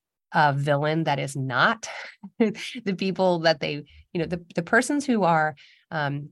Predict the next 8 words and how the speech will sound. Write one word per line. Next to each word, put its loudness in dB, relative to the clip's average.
navigating 0
search -6
engine -6
optimization -2
and -2
really, -2
like, -4
pushing, 0